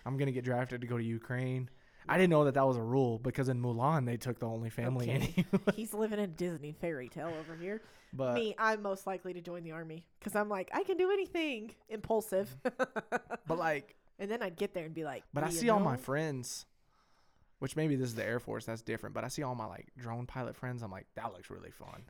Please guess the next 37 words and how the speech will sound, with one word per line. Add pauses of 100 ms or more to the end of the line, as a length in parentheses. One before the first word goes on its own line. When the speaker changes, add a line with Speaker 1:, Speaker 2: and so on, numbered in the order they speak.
Speaker 2:
But
you
have
to
go
through
basics
to
get
there. (100)
Speaker 1:
Yeah,
Speaker 2:
That's
what
Speaker 1:
but
Kimmy,
Speaker 2:
sucks.
Speaker 1:
but,
like,
yeah,
basics
is, (380)
but,
like,
you
gotta
understand,
I
was
doing
military
workouts
before,
like, (160)
you
know.
Speaker 2:
Okay,
whatever.